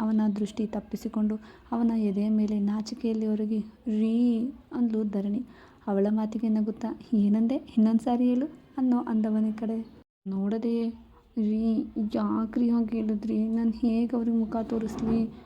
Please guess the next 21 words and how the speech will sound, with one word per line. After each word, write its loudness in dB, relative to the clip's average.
ಅತ್ತೆ -2
ಏನಂತ 4
ಅನ್ಕೊಂಡ್ರು 0
ನೀವು 2
ಹೀಗೆ 0
ಆಚೆ -2
ಹೋಗಿ" 0
ಅಂದ್ಲು -2
ಧರಣಿ. -2
"ಏನಂತ -2
ಅನ್ಕೋತಾರೆ? 2
ನಮ್ಮನೆಗೆ 4
ಮತ್ತೊಂದು 2
ಮಗು -2
ಬೇಗ 2
ಬರುತ್ತೆ -4
ಅನ್ಕೋತಾರೆ" -4
ಅಂದ. 2
ಅವನ 2
ಮಾತಿಗೆ 0
ನಾಚಿದ್ದ -2